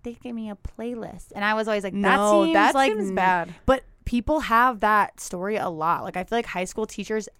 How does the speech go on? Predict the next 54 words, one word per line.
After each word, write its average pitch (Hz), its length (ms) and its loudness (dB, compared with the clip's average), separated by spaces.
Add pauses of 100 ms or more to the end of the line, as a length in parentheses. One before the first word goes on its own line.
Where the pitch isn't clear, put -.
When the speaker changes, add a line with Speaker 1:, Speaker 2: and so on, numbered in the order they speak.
Speaker 1:
they 185 140 -8
Speaker 2:
Yeah. 175 140 -4
Speaker 1:
don't 180 220 -4
wanna 196 200 -6
admit 165 320 -10
it, 190 200 -10 (140)
but - 160 -10
they 175 100 -8
Speaker 2:
Yeah. 185 140 -8
Speaker 1:
do 165 240 -8
like 143 320 -10
one. - 300 -18 (720)
Not 311 220 6
every 269 180 4
high 254 180 6
school 240 120 8
Speaker 2:
Absolutely. 202 180 4
Speaker 1:
teacher, 180 140 2
but 208 100 4
I 214 80 4
bet, 220 480 2
I 196 80 0
bet 208 240 2
there's 214 180 -2
more 190 180 -2
than 180 140 -4
we'd 175 140 -6
like 165 180 -4
to 156 80 -14
say. - 220 -12 (120)
Speaker 2:
Well, 302 140 2
now 285 220 4
think 392 180 -6
of 294 120 -2
it, 220 120 -2
like, 190 300 -4 (640)
now 226 260 -2
that 254 140 -2
we're, 220 180 -2
like, 180 300 -4
adults, 160 800 -6
that 170 300 -4 (240)
we 175 140 -6
have 160 140 -6
friends 175 360 -6
that 165 200 -8
could 165 280 -8
p-, 175 80 -8 (120)
be, 185 380 -6 (160)
you 180 180 -6
know, 160 80 -6
teachers 196 380 -6
like 175 160 -6
that, 165 220 -6